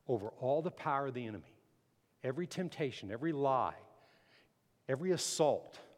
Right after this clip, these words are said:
e-,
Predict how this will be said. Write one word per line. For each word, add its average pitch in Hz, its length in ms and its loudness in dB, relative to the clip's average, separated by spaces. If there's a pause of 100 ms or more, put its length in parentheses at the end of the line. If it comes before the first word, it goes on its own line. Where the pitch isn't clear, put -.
(2750)
e-, 151 40 -8